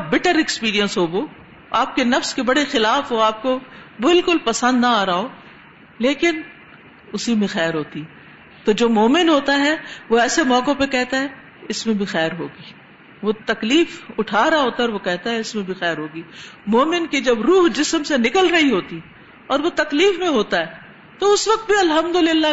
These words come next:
کہہ رہا ہوتا ہے، اس وقت بھی وہ اللہ کا شکر گزار ہوتا ہے۔ تو ایسا شخص جو ہے، جس کے اندر ایکسیپٹنس ہوتی ہے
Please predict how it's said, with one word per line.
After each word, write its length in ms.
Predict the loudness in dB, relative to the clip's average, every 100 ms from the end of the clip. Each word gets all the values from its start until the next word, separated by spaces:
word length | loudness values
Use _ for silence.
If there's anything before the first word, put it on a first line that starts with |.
| 0
کہہ 140 | -2
رہا 100 | 0
ہوتا 220 | -2 -4
ہے، 840 | -10 -12 -20 -20 -20 -20 -20 -6 -4
اس 140 | 0
وقت 220 | 0 0
بھی 100 | 0
وہ 120 | 2 4
اللہ 220 | 2 2
کا 60 | -2
شکر 280 | -2 -4 -4
گزار 300 | -2 0 0
ہوتا 260 | -2 -6 -10
ہے۔ 220 | -10 -20 -20 -20 -20 -20 -18 -6
تو 80 | -2
ایسا 320 | -2 -2 -2 0
شخص 300 | 0 -2 -2
جو 100 | 0
ہے، 260 | 2 0 -2 -10 -20 -20 -20 -18
جس 220 | -6 -4 0
کے 80 | 0
اندر 260 | 2 0
ایکسیپٹنس 640 | 0 -2 -2 0 0 0 2
ہوتی 340 | 0 0 -4
ہے 160 | -2 -2